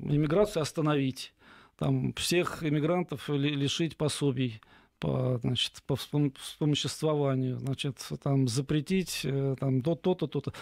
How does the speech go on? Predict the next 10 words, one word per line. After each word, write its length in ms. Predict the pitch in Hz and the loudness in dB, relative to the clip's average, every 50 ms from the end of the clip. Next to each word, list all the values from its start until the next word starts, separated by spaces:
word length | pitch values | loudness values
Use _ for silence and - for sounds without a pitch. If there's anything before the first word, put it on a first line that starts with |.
| - - - - - | -14 -16 -18 -16 -8
Всё 200 | - - - 180 | -2 2 2 2
это 100 | 180 180 - | 2 2 0
понятно, 420 | - 196 208 220 202 - - 156 | 2 4 6 6 6 4 2 -2
может, 240 | 147 147 127 - - | -4 -4 -4 -4 -4
это, 180 | 147 - 151 | -4 -2 -2
так 80 | 135 123 | -4 -2
сказать, 260 | - - 156 139 - - - 147 131 151 | 0 0 0 0 0 -2 -4 -6 -4 -4
такие 500 | 160 123 - 156 147 143 139 139 135 139 | -4 -2 0 0 2 4 4 4 4 2
эффектные 440 | 131 - 165 160 - - 156 151 | 2 0 0 -2 0 0 0 2
лозунги. 540 | 160 190 262 247 165 175 156 139 131 139 123 | 4 4 4 2 2 0 -2 -2 -2 -4 -6